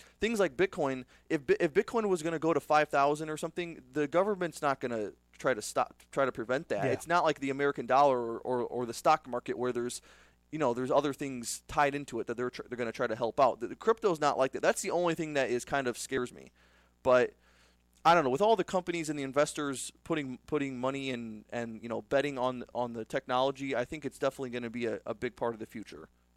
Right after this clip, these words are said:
Speaker 2: Yeah, and, you know, maybe, like, with the cr-, credit card, we, I think it was, like, two years ago, you could start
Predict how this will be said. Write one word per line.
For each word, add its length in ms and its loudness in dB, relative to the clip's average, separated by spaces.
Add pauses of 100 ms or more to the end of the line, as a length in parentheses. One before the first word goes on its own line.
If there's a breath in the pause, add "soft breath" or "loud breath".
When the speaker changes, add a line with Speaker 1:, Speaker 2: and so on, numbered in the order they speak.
(160)
Speaker 2:
Yeah, 180 2
and, 100 0
you 80 -8
know, 180 0
maybe, 300 -4 (340 soft breath)
like, 120 -2
with 120 0
the 60 -10
cr-, 240 -8
credit 260 0
card, 300 4
we, 180 -6 (320)
I 140 -14
think 160 -6
it 20 -4
was, 100 0
like, 140 0
two 140 -4
years 300 2
ago, 260 2
you 100 -10
could 120 -8
start 260 0